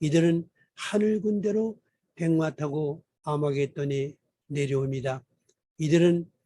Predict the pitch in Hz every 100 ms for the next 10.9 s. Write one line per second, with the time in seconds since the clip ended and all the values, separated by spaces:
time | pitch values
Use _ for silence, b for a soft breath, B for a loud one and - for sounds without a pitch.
0 | _ - 196 180 - 220 165 180 165 143
1 | 151 143 139 - _ _ _ _ - -
2 | 175 170 170 160 165 156 160 131 156 151
3 | - _ _ _ 156 147 151 147 147 143
4 | 135 135 135 135 131 127 135 135 _ _
5 | _ _ _ _ _ _ _ 165 202 202
6 | - 220 220 233 233 220 185 _ - 214
7 | 226 226 226 214 - 175 143 165 156 143
8 | 151 151 - _ _ _ _ - 160 160
9 | 156 - 160 160 160 160 160 156 _ _
10 | 160 156 151 151 139 147 143 175 196